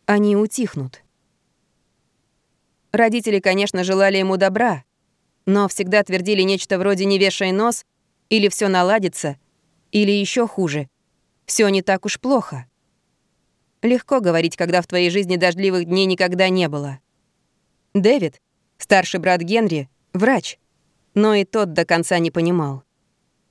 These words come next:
А вот Мюриэл, сестра, утверждала, что от подобных бурь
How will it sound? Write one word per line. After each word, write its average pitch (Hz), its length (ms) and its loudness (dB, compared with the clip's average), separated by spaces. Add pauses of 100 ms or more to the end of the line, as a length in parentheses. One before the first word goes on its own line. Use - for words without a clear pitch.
(140)
А 185 140 4
вот 180 180 -2
Мюриэл, 190 500 0 (420)
сестра, 220 480 0 (640)
утверждала, 220 560 0
что 220 140 -4
от 214 100 -6
подобных 208 480 0
бурь 226 260 -4